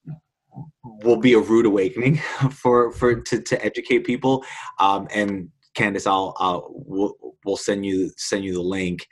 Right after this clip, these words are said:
is, um, to understand what your biases are. Um, and, and there is, um, there is a, a, a Harvard bias test that, that people can take, uh, because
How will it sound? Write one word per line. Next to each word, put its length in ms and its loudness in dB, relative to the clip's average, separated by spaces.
is, 280 0
um, 400 0
to 100 -2
understand 580 0
what 380 2
your 220 4
biases 600 -4
are. 260 -4
Um, 480 0
and, 240 -4
and 200 -2
there 200 8
is, 200 6
um, 520 2
there 140 6
is 120 2
a, 60 4
a, 480 -2
a 60 0
Harvard 580 2
bias 420 0
test 480 -4
that, 240 -2
that 220 -4
people 280 -2
can 200 -6
take, 340 0
uh, 160 0
because 680 -2